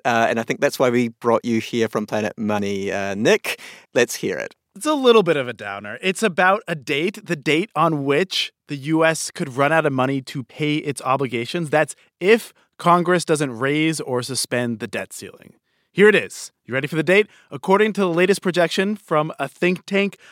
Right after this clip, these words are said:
Speaker 2: called the Bipartisan Policy Center, you guys got a tongue drum roll for me? The U S could default on its obligations starting as early as early June. But, and this is a big but, that is not for sure. We could hold on.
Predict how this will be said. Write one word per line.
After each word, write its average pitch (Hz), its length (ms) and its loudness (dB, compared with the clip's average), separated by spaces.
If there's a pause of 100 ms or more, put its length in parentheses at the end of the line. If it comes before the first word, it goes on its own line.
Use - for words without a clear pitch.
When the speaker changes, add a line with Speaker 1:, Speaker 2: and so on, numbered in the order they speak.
(160)
Speaker 2:
called 165 240 -2
the 165 80 0
Bipartisan 165 640 0
Policy 165 380 2
Center, 208 460 2 (340)
you 135 80 -16
guys 165 180 0
got 170 160 -2
a 156 60 0
tongue 170 460 -4
drum 156 360 0
roll 185 200 0
for 202 180 -2
me? 233 320 -4 (320)
The 214 960 0
U 220 100 2
S 220 140 0
could 233 320 6
default 240 420 0
on 226 120 -2
its 214 100 -8
obligations 214 580 -4
starting 226 760 4 (500)
as 175 240 2
early 233 560 4
as 170 160 -2
early 175 400 0
June. 113 400 -6 (400)
But, 294 400 0 (160)
and 156 140 -4
this 160 120 -6
is 147 60 -6
a 151 80 -2
big 147 220 -4
but, 185 300 2 (260)
that 170 180 2
is 214 100 -6
not 226 180 2
for - 100 -2
sure. 120 340 -4 (120)
We 156 100 -8
could 240 220 4
hold 233 240 4
on. 190 300 6